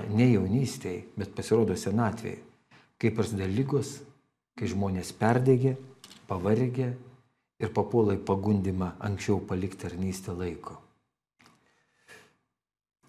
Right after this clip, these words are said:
Ir, em, Kalebas tai yra tas pavyzdys, kuris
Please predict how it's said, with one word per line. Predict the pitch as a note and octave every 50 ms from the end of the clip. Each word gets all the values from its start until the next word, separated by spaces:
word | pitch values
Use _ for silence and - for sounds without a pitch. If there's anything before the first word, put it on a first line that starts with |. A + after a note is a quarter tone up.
| _ _ _ _ _ _ _ _ _ _ _ _ _ _ _ _ _ _ _ _ _ _
Ir, | - C3+ C3+ C#3 C3 B2+ B2+ B2 B2+ B2+
em, | B2 A#2+ A2+ A2 A2+ - - - - - - - _ _ _ _ - - - _ _ _ _ _ _ _ _ _ _ _ _ - -
Kalebas | - C3+ B2+ B2+ C3 B2+ A#2+ A#2 A#2+ A2 A2+ - - -
tai | - - A2
yra | A2+ A2 G#2+ G#2
tas | - B2 A2 -
pavyzdys, | - - A2 G2 F#2 F#2+ F#2 G2 G2 A#2 C3+ C3+ A#2 F2+ - - - - - - - _ _ _ _ _ _ _ _ _ _ _ _ _
kuris | - - G#2+ G#2+ G#2+ A#2+ A#2 A#2 - - - -